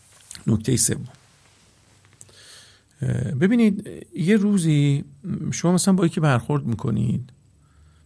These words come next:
اه، میگه: «آقا من، اه، شاگردان مرحوم آیت الله فلانی بودم.»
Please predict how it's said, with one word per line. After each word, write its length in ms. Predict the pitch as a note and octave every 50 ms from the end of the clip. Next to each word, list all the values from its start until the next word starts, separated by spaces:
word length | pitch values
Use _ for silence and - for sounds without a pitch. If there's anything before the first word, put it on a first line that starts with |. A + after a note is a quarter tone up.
| _ _ _ _ _ _ _ - D3+
اه، 240 | C3 B2 - - -
میگه: 280 | A2 A#2+ B2+ B2+ E3
«آقا 200 | F3+ F3+ F3 F3
من، 520 | E3 E3+ E3+ E3+ F3 F3 F3 E3+ E3 E3 - - _ _ _ _ _ _ _ _ _ _ _ -
اه، 320 | B2+ A2+ - - - E2 - D3 C3 B2+ B2+ B2 B2+ C3 B2+ - -
شاگردان 720 | - - C#3 C3+ B2+ A#2 B2+ B2+ B2 C3 C#3 D3+ E3 E3
مرحوم 360 | D3 B2+ B2+ A#2+ G2+ C#3+ E3
آیت 300 | - C#3+ B2+ B2 - -
الله 200 | A#2+ A#2+ D3 D#3
فلانی 420 | D3+ - C#3 A#2+ A#2 A2+ A#2 B2
بودم.» 300 | A2 F2+ - - - -